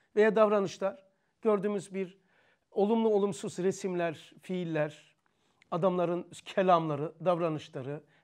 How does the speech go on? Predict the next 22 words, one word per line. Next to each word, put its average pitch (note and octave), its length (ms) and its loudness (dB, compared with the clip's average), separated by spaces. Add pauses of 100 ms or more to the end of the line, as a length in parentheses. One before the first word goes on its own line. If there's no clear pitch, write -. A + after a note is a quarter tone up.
vefasızlıkları F3 800 -4
her C#4+ 240 6
çeşit. - 320 -12 (540)
Bir D#4 180 2
de A#3 200 2 (320)
aklen C4 380 6
imal A3+ 300 6
ettiğimiz D#3 400 -2
yani C4 200 2
buraya D4+ 180 0
takılın. D3 500 -8 (520)
Aklen B3+ 320 6
kuvalar, G3 720 2 (160)
kuvayı, D#3+ 400 -2 (840)
mesela D#3+ 540 -10
tefekkürler, E3 800 -4 (340)
tasavvurlar, F3+ 640 -2
zihinler, D#3+ 760 -4 (440)
e, F3+ 80 -2
ne G3 100 2
bileyim F#3 360 -4
vehimler, E3+ 680 2